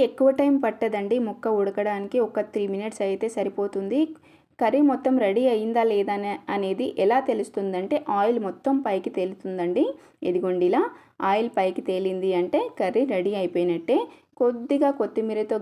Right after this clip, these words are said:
గార్నిష్ చేసుకొని వేడివేడిగా సర్వ్ అవుట్ చేసుకోవడమే అండి. చాలా చాలా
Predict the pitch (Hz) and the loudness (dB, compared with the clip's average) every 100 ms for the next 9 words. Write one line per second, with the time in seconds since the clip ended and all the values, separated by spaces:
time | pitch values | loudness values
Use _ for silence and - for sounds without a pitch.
0 | 196 185 185 233 - 196 180 180 196 214 | -2 -2 -2 -4 -4 -2 -2 -4 -4 0
1 | 349 - - _ 180 196 190 214 208 190 | 0 -2 -16 _ 2 2 2 0 -2 -2
2 | 220 381 - 214 185 185 185 - 175 175 | 0 0 -2 -2 0 0 0 0 -2 -2
3 | 180 180 180 175 170 180 254 - - 196 | -2 0 0 0 0 -2 -4 -8 -6 0
4 | 214 254 254 214 214 | 2 2 2 0 0